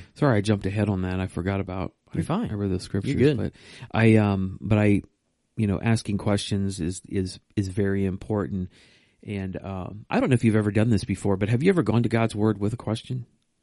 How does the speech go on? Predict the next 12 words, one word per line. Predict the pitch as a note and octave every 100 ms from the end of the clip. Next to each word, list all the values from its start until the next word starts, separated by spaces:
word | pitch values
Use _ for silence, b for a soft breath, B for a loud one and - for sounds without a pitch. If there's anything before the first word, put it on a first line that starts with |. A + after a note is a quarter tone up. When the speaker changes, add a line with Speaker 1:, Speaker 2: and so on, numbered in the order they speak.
| _ _ _ _ _ _
Speaker 1:
Have | G#2+
you | A#2+
ever | A2+
gone | A2+ A2+
to |
God's | G#2+ G#2+ G#2
word? | G#2 A2 - b b b -
You, | A#2
you | A2+ A2
need | A2+ A2+
an | G2
answer. | F#2 F#2+ - C3+